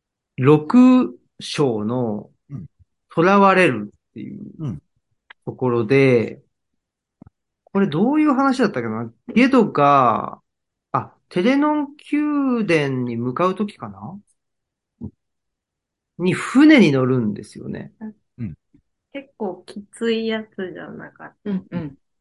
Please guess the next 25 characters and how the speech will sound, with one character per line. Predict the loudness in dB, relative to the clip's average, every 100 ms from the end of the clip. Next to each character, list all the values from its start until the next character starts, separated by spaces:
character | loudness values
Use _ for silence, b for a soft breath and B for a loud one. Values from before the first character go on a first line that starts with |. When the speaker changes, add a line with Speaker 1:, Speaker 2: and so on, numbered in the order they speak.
| _
Speaker 3:
ね。 | -18 -18 -18 _ _ _ _ _ _ _ _ _ _ _ _ _ _ _ _ _
Speaker 1:
そ | -8 -2 0 -2 -6 -10
う。 | _ _ _ _ _ _ _ _
そ | -6 -2
ん | 0
で、 | 2 2 2 -2 -10 _ _ _ _ _ _ _ _ _ _ _ _ _ _ _ _ _ _ _
え | -2
っ | -2
と、 | -8 -2 0 2 2 4 4 2 0 -6 _ _
ゲ | 0 2
ド | 2 2
が | 2 4 2 0 -8 _ _ _ _
船 | 2 4 4
に | 0
乗 | -4
る | -6 -6
時 | -10 -12
に |
船 | 2 4 4
長 | 4 -4 -4 -12 -20 _ _ _ _ _ _ _ _ _ _ _ _ _ -20 -20 -20 -10
を | -2
見 | -2
つ | -2
け | -2 -2
て、 | 0 0 -2 -10